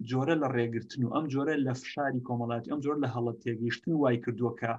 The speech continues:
ئەسڵان ئەمەش بۆ ئەوان قورس بکات. ژینە ئەیانتوانی وەکو چۆن لێرە ئێستا تا ڕادەیەکی زۆر ژیانێکی زۆر ئاساییە ژین و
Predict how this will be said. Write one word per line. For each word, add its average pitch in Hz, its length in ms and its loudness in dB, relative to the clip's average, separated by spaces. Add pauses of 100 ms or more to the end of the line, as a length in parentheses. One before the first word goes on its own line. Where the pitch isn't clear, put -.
(400)
ئەسڵان 127 380 2
ئەمەش 120 280 2
بۆ 123 100 4
ئەوان 117 280 2
قورس 110 240 -4
بکات. 110 260 -6
ژینە 151 220 0
ئەیانتوانی 147 580 0 (360)
وەکو 156 240 0
چۆن 165 240 -2
لێرە 123 260 2
ئێستا 120 280 -2
تا 127 120 -4
ڕادەیەکی 120 520 -2
زۆر 117 180 0
ژیانێکی 113 400 -2
زۆر 120 140 -2
ئاساییە 117 520 -2
ژین 113 300 2
و 107 80 -2